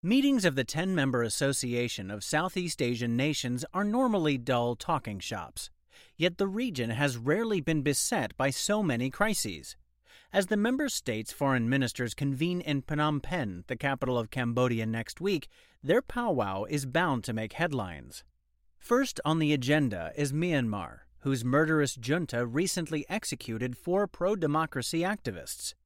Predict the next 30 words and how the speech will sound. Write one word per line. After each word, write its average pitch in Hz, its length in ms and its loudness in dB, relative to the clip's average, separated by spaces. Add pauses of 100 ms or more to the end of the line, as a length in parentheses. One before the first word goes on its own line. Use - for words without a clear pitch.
(440)
asean 151 540 2
is 170 120 2
unlikely 185 580 2
to 147 120 -2
suspend 139 540 0
Myanmar's 120 560 0
membership, 147 580 -2 (340)
but 156 120 4
it 190 160 2
may 233 180 0
downgrade 151 640 0
its 120 160 -4
representation 131 960 0
even 139 320 0
further 113 580 -2
and, 143 340 2 (120)
perhaps, 127 580 -2 (220)
scrap 175 540 0
the 131 100 0
moribund 131 560 2
peace 180 260 -4
deal 113 380 -4
it 131 160 -6
negotiated 127 720 0
with 117 200 -4
the 131 80 -2
junta 139 480 -2
in 147 120 -2
twenty 175 280 -2
twenty-one. 123 680 -2